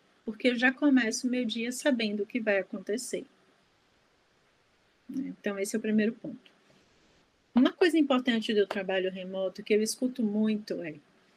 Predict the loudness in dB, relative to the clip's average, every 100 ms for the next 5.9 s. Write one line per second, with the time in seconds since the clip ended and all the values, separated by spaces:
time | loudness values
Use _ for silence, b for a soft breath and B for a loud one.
0 | b b b _ _ _ _ 2 4 4
1 | 6 4 4 6 6 6 8 6 4 0
2 | 0 -2 0 0 2 2 2 0 -2 -8
3 | -8 -8 -8 -12 _ _ _ _ _ _
4 | _ _ _ _ 4 6 6 2 -2 0
5 | 0 2 0 -2 -4 -4 -2 -2